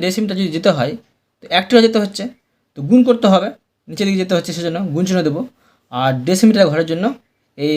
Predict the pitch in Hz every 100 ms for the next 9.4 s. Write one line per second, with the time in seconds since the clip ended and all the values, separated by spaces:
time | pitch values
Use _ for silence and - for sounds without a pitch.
0 | 147 190 220 165 170 160 190 190 _ _
1 | _ 147 147 143 156 269 - _ _ _
2 | - 120 143 180 165 165 - 196 165 151
3 | 147 214 254 - _ _ - 131 - -
4 | - 156 113 95 - _ _ _ _ _
5 | _ _ - 254 240 226 202 - _ _
6 | _ 160 160 233 214 208 180 170 208 190
7 | 175 156 160 160 156 160 208 196 170 185
8 | - _ - 156 156 185 160 160 165 202
9 | 220 185 156